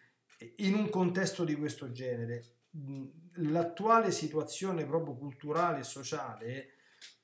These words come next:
non è certamente, mm, consona e incline la migliore per questo tipo di prassi. Quindi è ordinariamente da evitare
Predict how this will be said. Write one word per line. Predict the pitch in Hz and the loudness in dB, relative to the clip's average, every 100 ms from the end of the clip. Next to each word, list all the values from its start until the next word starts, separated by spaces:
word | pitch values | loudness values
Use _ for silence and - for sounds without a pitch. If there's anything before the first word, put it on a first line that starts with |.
| - | -16
non | 143 147 160 180 196 | -8 -2 2 4 4
è | 202 | 2
certamente, | - 196 196 196 214 220 - 196 185 180 180 - _ 170 | 2 0 0 0 2 0 0 0 0 0 -2 -12 _ -4
mm, | 151 147 143 143 139 135 135 135 131 127 117 - - - _ _ _ _ _ _ _ _ _ _ _ _ _ _ 202 175 | -4 -4 -4 -6 -6 -6 -6 -6 -6 -6 -8 -12 -20 -20 _ _ _ _ _ _ _ _ _ _ _ _ _ _ -20 -6
consona | - 208 180 - 160 151 151 147 147 | 4 6 6 4 2 2 2 0 0
e | 160 | -2
incline | 185 185 175 190 202 170 151 151 - | 0 2 0 0 2 4 4 4 2
la | 165 185 | 4 6
migliore | 190 190 196 214 208 151 127 123 | 6 2 4 6 6 4 2 -2
per | 123 | -6
questo | 117 135 - | -6 -8 -8
tipo | 120 147 131 | -8 -8 -6
di | 127 | -8
prassi. | 123 120 117 - - - _ _ _ _ _ _ | -6 -8 -8 -8 -8 -12 _ _ _ _ _ _
Quindi | - 160 135 135 - | -4 -2 -2 -4 -6
è | - 185 | 4 4
ordinariamente | 196 165 190 185 190 214 202 - 156 147 - - _ _ | 6 2 2 2 2 0 -2 0 2 2 -2 -16 _ _
da | 131 120 160 | -8 -2 2
evitare | 160 156 160 170 120 98 90 | 2 2 0 -2 -2 -10 -18